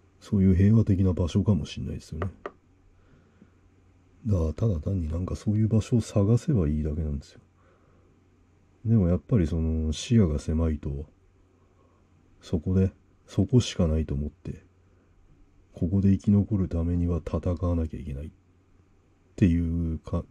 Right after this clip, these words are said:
概念、考え方になっちゃうんでしょうね。まあ、なんでしょう。確かに、まあ、なんでしょう。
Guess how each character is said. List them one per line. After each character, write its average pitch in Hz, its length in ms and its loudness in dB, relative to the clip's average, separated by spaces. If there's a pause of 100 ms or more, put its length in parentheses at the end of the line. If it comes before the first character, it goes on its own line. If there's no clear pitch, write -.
概 87 240 0
念、 69 260 -8 (160)
考 - 220 -4
え 87 100 2
方 98 160 4
に 71 80 -4
な 73 80 -6
っ - 80 -8
ち - 120 -10
ゃ - 20 -2
う 69 60 -4
ん - 20 -8
で - 60 -12
し - 100 -16
ょ - 40 -12
う - 40 -10
ね。 90 100 -12 (2500)
ま 80 320 -4
あ、 - 160 -12 (2500)
な 87 120 0
ん 85 100 0
で 85 80 -2
し - 100 -8
ょ - 60 -12
う。 - 60 -20 (3000)
確 - 300 0
か 117 80 2
に、 76 160 2
ま 76 220 0
あ、 - 20 -4
な 73 140 0
ん 80 80 2
で 78 40 0
し - 120 -10
ょ 80 40 -8
う。 - 60 -8